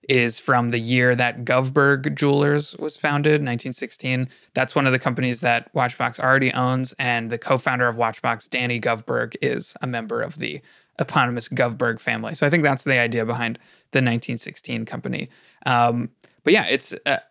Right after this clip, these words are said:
I wanted to talk about this 'cause I feel like luxury watches are such a huge category, uh, and there's so much interest in Swiss watches, and there's also a lot of consolidation, a lot of acquisitions, uh, a lot of investment, a lot of movement in this whole space right now. Um,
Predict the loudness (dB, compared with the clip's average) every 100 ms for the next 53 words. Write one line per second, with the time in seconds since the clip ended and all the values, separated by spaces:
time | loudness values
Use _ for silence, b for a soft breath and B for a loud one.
0 | -6 0 2 2 0 -2 0 0 0 -2
1 | -2 -2 0 0 0 0 0 2 2 0
2 | 0 -4 -4 -4 -8 -8 -8 0 2 2
3 | -2 -2 0 0 -2 0 0 -2 -6 b
4 | b b 2 2 2 0 0 0 2 0
5 | -4 -4 -6 -4 -4 -4 -6 -6 -6 -2
6 | -2 -2 -4 -2 -2 0 0 2 2 0
7 | -2 -10 -6 -2 0 2 4 4 2 2
8 | 2 2 2 2 0 -6 -18 _ -4 -4
9 | -4 -2 0 0 -2 -2 -6 -12 b b
10 | b 0 2 4 4 4 4 0 0 0
11 | 0 -4 -2 -4 -4 -2 0 0 -2 -6
12 | -6 -6 -6 -8 -6 -2 -2 -2 -6 -6
13 | -4 -4 -6 -6 -4 -4 -4 -6 b b
14 | b b 2 2 2 -2